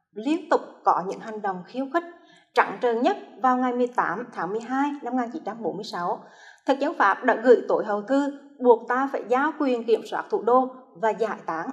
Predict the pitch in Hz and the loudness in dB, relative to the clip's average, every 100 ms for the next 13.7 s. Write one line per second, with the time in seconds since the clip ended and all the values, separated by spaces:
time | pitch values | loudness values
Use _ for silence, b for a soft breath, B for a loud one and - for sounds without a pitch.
0 | 233 202 196 196 185 190 180 170 165 165 | -8 -8 -6 -8 -8 -8 -6 -6 -6 -6
1 | 170 165 202 - - _ _ _ _ 277 | -6 -6 -6 -8 -20 _ _ _ _ 0
2 | 339 294 240 196 - 208 247 - - 269 | 4 6 6 2 -2 0 2 2 2 2
3 | 294 220 185 185 165 220 240 220 220 214 | 2 0 -2 -2 -6 -6 -6 -2 0 0
4 | 208 202 196 160 170 - 214 220 160 190 | 0 -2 -2 -4 -6 -8 -10 -10 -10 -12
5 | - 202 - 214 170 202 170 277 277 214 | -16 -8 -4 -4 -4 -6 -6 -10 -6 -2
6 | 185 - B B B 196 160 208 247 233 | -2 -4 B B B -6 -4 -4 -6 -2
7 | 269 285 277 226 220 247 240 214 202 190 | -2 2 2 2 0 -4 -4 -4 -6 -6
8 | 180 214 B B _ 240 269 262 269 285 | -8 -8 B B _ 0 2 2 0 0
9 | 277 247 226 - - _ - 269 233 226 | 2 2 0 -14 -20 _ 2 2 4 2
10 | - 202 190 311 - - - 185 180 185 | 2 0 -2 -2 -6 -18 -8 -8 -4 -4
11 | 220 226 156 - 170 214 - _ _ _ | -4 -6 -10 -10 -12 -12 -18 _ _ _
12 | _ _ _ - - 208 262 302 277 277 | _ _ _ -20 -12 -2 -2 0 0 2
13 | 262 214 220 233 202 180 160 | 2 0 0 0 0 0 -4